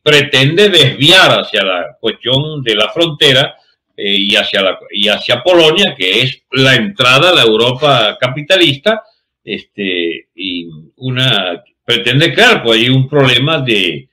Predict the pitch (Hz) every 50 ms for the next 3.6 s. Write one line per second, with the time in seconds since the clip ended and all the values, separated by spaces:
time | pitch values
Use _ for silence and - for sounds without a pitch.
0 | _ _ _ _ - - - 98 95 90 85 85 80 80 78 78 120 117 110 -
1 | 104 104 98 - - 107 110 120 139 156 151 - - 131 107 90 85 - - 107
2 | 110 110 110 131 139 127 117 117 107 - 127 120 110 - 131 147 147 143 - 240
3 | 196 123 101 98 95 107 117 113 104 87 73